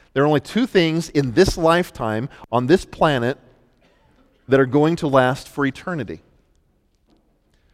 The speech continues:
God's Word and people.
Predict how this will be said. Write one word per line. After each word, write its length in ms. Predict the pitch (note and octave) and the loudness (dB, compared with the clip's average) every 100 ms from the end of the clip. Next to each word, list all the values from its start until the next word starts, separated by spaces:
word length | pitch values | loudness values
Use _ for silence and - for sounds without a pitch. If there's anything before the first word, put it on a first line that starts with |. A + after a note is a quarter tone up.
| _ _ _ _ _ _ _ _ _ _ _ _ _ _ _ _ _ | _ _ _ _ _ _ _ _ _ _ _ _ _ _ _ _ _
God's 220 | G#2 G#2+ B2 | -2 -2 -2
Word 180 | A2+ - _ _ _ _ _ _ _ _ _ _ _ _ _ _ | -6 -6 _ _ _ _ _ _ _ _ _ _ _ _ _ _
and 120 | B2 | -10
people. 320 | - C3 E2+ | -8 -10 -10